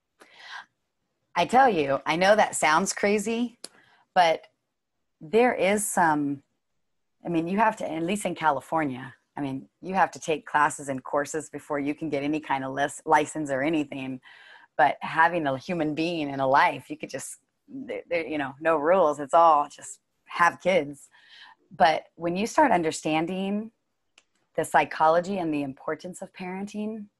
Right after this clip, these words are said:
like, having a suicidal child taught me a lot, because I think if, as parents, if we did, if you were pregnant and there was some kind of way to gain insight,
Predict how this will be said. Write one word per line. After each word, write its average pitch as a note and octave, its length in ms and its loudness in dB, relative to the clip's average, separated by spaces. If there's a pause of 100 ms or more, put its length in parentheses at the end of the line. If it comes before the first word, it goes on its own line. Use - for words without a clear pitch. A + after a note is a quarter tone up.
(260)
like, D3+ 180 -6 (340)
having G#3 360 0
a G#3 60 -2
suicidal G3 500 0
child D#3+ 480 2 (160)
taught - 260 -2
me D#3+ 140 0
a C#3 80 -4
lot, C#3 640 -4 (400)
because D#3 260 -6
I E3+ 120 4
think A#3 380 -4
if, F3+ 220 4
as F#3 280 2
parents, B3 440 -2
if E3 140 -8
we B3+ 100 2
did, F3 340 2 (920)
if F3+ 580 -2
you G#3 80 0
were F3+ 80 2
pregnant F#3+ 520 2
and D#3 160 0
there F3 120 4
was F#3 160 -2
some - 200 -2
kind F3+ 280 -4
of E3+ 80 -4
way D3+ 220 2
to E3 80 0
gain D#3 280 -4
insight, E3 560 -2